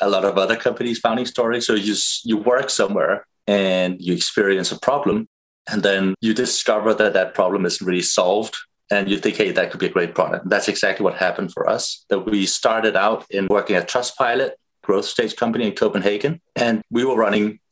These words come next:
two of the founders, we were running product and technology together there, and we had a lot of,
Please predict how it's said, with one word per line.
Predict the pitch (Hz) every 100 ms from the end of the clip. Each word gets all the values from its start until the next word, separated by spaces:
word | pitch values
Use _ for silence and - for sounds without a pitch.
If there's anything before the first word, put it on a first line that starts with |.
| -
two | 107
of | 101
the | 110
founders, | 104 95 98
we |
were | 107
running | 98 92 95
product | - 101 92 98
and | 90 _
technology | - 95 87 95 -
together | - - 95 104 117
there, | 82 90 101 - _
and | 113 104 98
we | 110
had | 110
a | 110
lot | 107 101
of, | 104 -